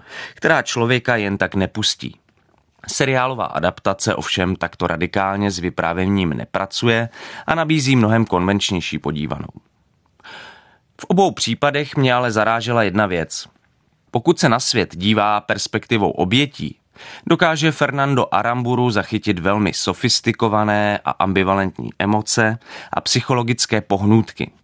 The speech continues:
Jakmile mluví o životních osudech a motivacích separatistů,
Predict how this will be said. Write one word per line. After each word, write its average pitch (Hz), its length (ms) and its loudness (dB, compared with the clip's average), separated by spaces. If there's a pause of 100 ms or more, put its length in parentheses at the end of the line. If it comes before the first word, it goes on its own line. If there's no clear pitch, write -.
(760)
Jakmile 143 400 2
mluví 127 360 4
o 92 100 2
životních 104 580 0
osudech - 580 -2
a 87 80 0
motivacích 98 680 -4
separatistů, 113 960 0